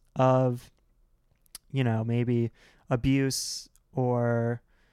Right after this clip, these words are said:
sexuality and things like that, trauma, P T S D. It's just that now they're being brought to the front, and, um, you know, makes you think, like, what was the catalyst for that? What can I learn from it?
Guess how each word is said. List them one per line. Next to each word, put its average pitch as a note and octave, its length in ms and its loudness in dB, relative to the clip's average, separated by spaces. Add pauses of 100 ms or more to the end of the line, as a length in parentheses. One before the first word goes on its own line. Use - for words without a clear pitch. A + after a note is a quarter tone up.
(140)
sexuality C3 1000 0
and C3 160 -6
things C3 220 -4
like B2 160 -2
that, B2 640 2
trauma, B2+ 640 2
P D3 180 -6
T C3+ 180 -4
S A#2+ 140 -4
D. D3+ 420 -2 (800)
It's C#3 120 -2
just D3+ 200 -6
that B2+ 160 0
now C3 380 0
they're B2+ 160 2
being B2 360 -2
brought A#2+ 380 0 (440)
to C3 120 -4
the A#2 80 -4
front, B2 560 -4
and, B2 100 -2
um, B2 280 -2
you B2 160 -4
know, A#2+ 180 0
makes B2 320 -4
you B2 80 -2
think, A#2+ 360 -2
like, A#2 300 -2 (720)
what C#3+ 180 2
was F3 140 -2
the E3+ 60 -6
catalyst C#3+ 520 0
for C#3+ 100 0
that? C#3 400 0 (560)
What A#2+ 140 -6
can B2 120 -10
I A#2 60 -6
learn A#2 340 0
from E3 300 -2
it? F3 220 0